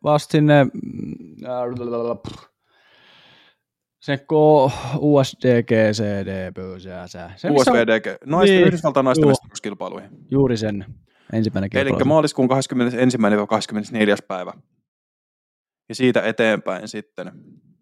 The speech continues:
Speaker 2: on hänen kilpailunsa. Elikkä kaus kuitenkin alkaa Pohjois-Amerikassa.
Speaker 1: Kyllä.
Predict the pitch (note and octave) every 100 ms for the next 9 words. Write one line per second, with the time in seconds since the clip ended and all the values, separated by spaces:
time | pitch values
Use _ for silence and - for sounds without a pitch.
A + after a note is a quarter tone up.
0 | _ _ _ _ _ _ _ _ _ _
1 | A#2 G#2 C#3 C3+ G2 A2+ G#2+ - F#2+ F#2+
2 | G2+ G2+ - - B2+ C3+ A#3 G#3 G3+ F#3
3 | E3 - F3 C#3 A2+ G#2+ G2 G2+ F2+ -
4 | - - _ _ - - - - - _
5 | _ _ _ - C3+ C#3+